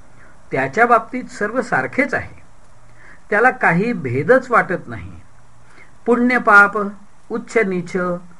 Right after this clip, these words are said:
अशा भेदांचा त्याग केल्यानंतर नरकसुद्धा मोक्षासारखा होणे क्रमप्राप्त आहे.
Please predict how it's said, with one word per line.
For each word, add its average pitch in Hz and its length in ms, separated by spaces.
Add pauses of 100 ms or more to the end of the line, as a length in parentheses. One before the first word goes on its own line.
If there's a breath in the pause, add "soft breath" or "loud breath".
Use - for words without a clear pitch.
(360 soft breath)
अशा 196 260
भेदांचा 185 680
त्याग 208 360
केल्यानंतर 180 1000 (560 soft breath)
नरकसुद्धा 196 920
मोक्षासारखा 214 800
होणे 202 320
क्रमप्राप्त 175 720
आहे. - 320